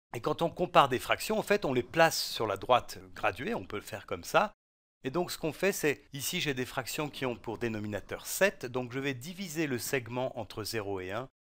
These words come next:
en sept parties égales. Donc, je vais essayer de le faire à peu près. Alors, j'ai une première partie,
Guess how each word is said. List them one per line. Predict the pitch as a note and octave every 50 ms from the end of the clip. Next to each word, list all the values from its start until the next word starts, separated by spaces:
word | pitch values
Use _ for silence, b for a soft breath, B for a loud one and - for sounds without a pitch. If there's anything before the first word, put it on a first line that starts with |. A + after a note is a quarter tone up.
| _ _ _ _ -
en | A2+ A2+
sept | - - - - G3+ F#3+ - -
parties | - D3+ C3+ - - - C3
égales. | A2+ G2+ F#2+ F2+ D#2 D#2 D#2+ D#2+ _ _ _ _ _ _ _ _ _ _ _ _ _ _ _ _ _
Donc, | - G2 F#2 F#2+
je | A2+
vais | B2+
essayer | A#2 - - B2+ A2+
de | G#2+
le | A2 G2+
faire | - A2 F#2 E2+
à | - -
peu | - F2+
près. | - - A#2 A2
Alors, | G2+ F#2 E2 E2
j'ai | E2 F#2+ - -
une | C3+ D3 C3
première | - - A#2+ A2 G2+ G2 - -
partie, | - F#2 - - - - A2+ A#2 A#2+ B2